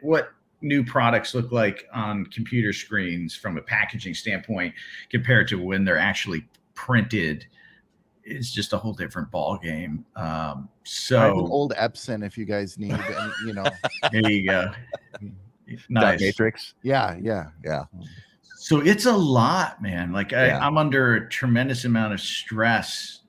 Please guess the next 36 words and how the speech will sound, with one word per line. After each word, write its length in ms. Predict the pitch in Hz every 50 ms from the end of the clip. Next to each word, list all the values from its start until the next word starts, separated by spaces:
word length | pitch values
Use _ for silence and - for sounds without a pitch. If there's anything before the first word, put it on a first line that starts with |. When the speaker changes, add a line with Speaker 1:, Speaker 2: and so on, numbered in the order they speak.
| _ _
Speaker 1:
just 640 | - 113 107 95 - - 101 - - - - - _ _ _ _ _ -
leading 560 | 113 113 120 131 127 120 120 113 104 101 101
right 240 | 101 98 104 117 120
up 200 | 117 113 113 - -
to 100 | 117 101
the 100 | 90 85
trade 340 | - - 120 113 110 104
show, 480 | 107 - 120 113 107 107 98 101 101 117 - - _ _ _ _
then 220 | - 120 110 98 98 -
during 360 | 127 117 113 117 120 120 113 107
the 80 | 101
trade 360 | 101 - - 120 107 107 98
show, 640 | - - - 113 107 107 104 101 101 101 98 98 - _ _ _ _ _ _ _ _
and 180 | - 110 110 104
then 180 | 110 110 110 107
after 320 | 107 120 123 123 - 123
the 100 | 101 98
trade 320 | - - 123 110 110 98 -
show, 280 | - 113 104 101 98
it's, 400 | 95 90 - - - - - - _ _ _ _ _ _ _ _
it 120 | 120 104
doesn't 260 | - 120 107 92 90
stop 440 | - - - 143 143 143 120 - - -
because 260 | 98 - 104 101 92
then 180 | 110 110 107
you're 120 | 104 98 -
trying 360 | - - 117 104 98 95 92
to 420 | - - 107 101 98 92 90 85 82 - - _ _ _ _
fulfill 420 | _ 117 117 120 - 127 117 110 104
all 100 | 92 -
the 160 | 98 101 113
orders 600 | 139 160 160 147 139 135 127 123 120 113 - -
that 200 | 123 104 - -
come 180 | - 123 113
Speaker 3:
Right. 140 | - 76 -
Speaker 1:
through. 600 | - 117 110 107 107 104 101 101 101 98 98 92